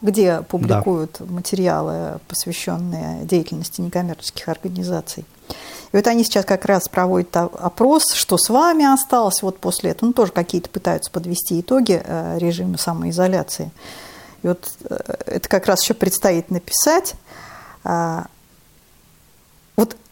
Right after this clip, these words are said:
Speaker 1: наверное, все-таки главное ощущение, что, конечно, можно работать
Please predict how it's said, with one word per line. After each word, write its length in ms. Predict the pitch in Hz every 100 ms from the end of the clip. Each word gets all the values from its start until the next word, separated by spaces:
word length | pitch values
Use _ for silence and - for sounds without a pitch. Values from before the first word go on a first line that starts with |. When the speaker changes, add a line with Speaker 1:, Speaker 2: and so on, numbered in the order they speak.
| _ _
Speaker 1:
наверное, 340 | 214 233 240 233
все-таки 320 | - - 214
главное 400 | 233 349 381 269
ощущение, 800 | 233 - - - 220 165 156 156 - - -
что, 340 | - - 208 175
конечно, 440 | - 220 247 -
можно 320 | 254 262 202 160
работать 600 | 180 180 170 - -